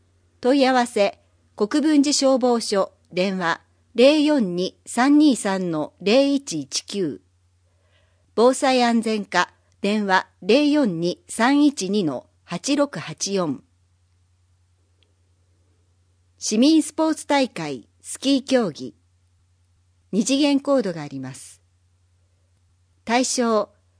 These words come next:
市内在住、在勤、在学の小学生以上、市スキー連盟クラブ員。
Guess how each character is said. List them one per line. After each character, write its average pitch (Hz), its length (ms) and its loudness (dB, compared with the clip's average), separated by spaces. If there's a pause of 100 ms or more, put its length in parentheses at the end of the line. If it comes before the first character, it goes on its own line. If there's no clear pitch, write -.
(100)
市 - 180 -2
内 311 240 4
在 202 260 -2
住、 170 400 -6
在 240 260 0
勤、 208 360 -4
在 214 240 0
学 226 300 -2
の 180 200 -4 (140)
小 285 240 0
学 294 220 -2
生 240 240 2
以 214 180 -4
上、 135 380 -8 (480)
市 - 240 -2
ス - 180 -10
キ 320 200 0
ー - 20 -2
連 285 240 2
盟 156 220 -4
ク - 120 -8
ラ 220 140 0
ブ 233 160 -2
員。 139 340 -4